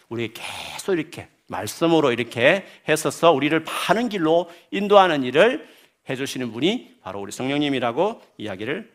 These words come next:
하셨어요. 그래서 성령님은 예수님과 우리 사이를 이렇게 연결시켜주는, 커넥트 시키시는 그분이 성령님이세요. 예수를 믿으시고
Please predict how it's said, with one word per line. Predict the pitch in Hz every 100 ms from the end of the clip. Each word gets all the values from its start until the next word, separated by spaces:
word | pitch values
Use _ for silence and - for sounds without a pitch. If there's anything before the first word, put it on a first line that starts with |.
| _
하셨어요. | - - - - _ _ _ _ _ _ _ _ _
그래서 | 220 220
성령님은 | 165 190 220 262 269 240 165 101
예수님과 | 135 156 254 262 247 185 127 92 -
우리 | 151 190
사이를 | 196 220 180 123 156 110 82 _ _
이렇게 | 104 135
연결시켜주는, | 240 269 277 - - - - - _
커넥트 | - 208 226 - _ _ -
시키시는 | 127 - 120 - - 104 117 180 226 - _ _
그분이 | - 151 165 156 120 147 - _
성령님이세요. | - 101 90 87 69 - - _ _ _ _ _ _ _ _ _ _ _
예수를 | 143 151 185 180
믿으시고 | 160 156 165 - 156 170 160 170 - _